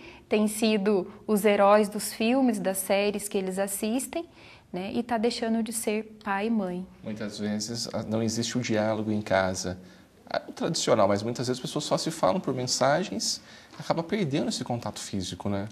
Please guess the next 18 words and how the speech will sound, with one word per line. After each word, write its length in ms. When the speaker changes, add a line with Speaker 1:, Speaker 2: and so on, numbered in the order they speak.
Speaker 1:
Sim, 320
por 220
isso 240
que 160
há 160
a 60
desumanização, 1080
né? 160
Porque 180
parece 380
que 80
a 40
gente 260
consegue 460
lidar 360
com 100
uma 140
máquina, 500